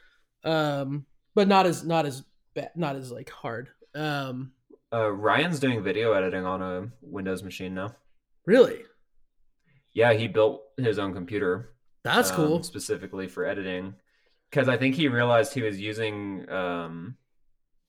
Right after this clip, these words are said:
Speaker 2: so many peripherals with his Mac and stuff that he wasn't, like,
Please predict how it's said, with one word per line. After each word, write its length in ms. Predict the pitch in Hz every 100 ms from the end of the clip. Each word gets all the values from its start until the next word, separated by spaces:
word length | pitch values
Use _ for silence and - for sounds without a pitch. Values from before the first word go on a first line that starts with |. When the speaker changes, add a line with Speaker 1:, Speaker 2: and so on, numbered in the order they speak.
| _
Speaker 2:
so 300 | - - 107
many 180 | 101 101
peripherals 540 | - 104 - 123 120
with 120 | 120
his 120 | 107
Mac 260 | 98 87 104
and 100 | 127
stuff 280 | 120 123 -
that 100 | 110
he 80 | 101
wasn't, 340 | 101 110 -
like, 340 | 135 92 -